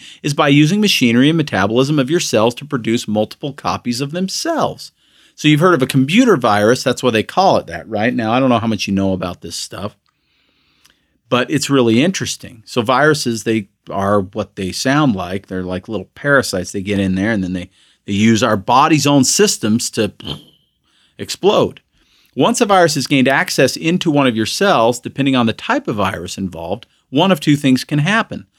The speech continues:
The virus uses your cell's resources to replicate itself many times over and then breaks open the cell so that the newly replicated viruses can leave in search of a new cell to infect.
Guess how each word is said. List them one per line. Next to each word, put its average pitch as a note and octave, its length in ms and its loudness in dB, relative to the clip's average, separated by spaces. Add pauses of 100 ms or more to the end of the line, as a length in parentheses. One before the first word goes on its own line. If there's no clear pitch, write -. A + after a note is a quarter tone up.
(280)
The B2+ 80 -4
virus D3 320 2
uses A3 260 0
your A3 120 0
cell's D#3+ 340 2
resources C#3+ 520 0
to A2+ 100 -6
replicate C3+ 560 0
itself F#2 520 -4
many C3 240 2
times C3 380 2
over A#2 260 2
and A#2+ 220 0
then A#2 160 2
breaks C#3 420 0 (120)
open - 540 0 (840)
the C#3 200 2
cell A2 400 4
so A#2+ 260 0
that A#2 240 2
the A#2+ 80 2
newly D#3+ 380 4
replicated C#3+ 640 0
viruses C#3+ 560 2
can A#2 280 2
leave D#3+ 280 4
in A#2+ 100 4
search B2 300 0
of C3 80 -4
a A#2+ 40 2
new A2+ 240 4
cell G2+ 360 0
to G#2+ 160 -6
infect. - 640 -4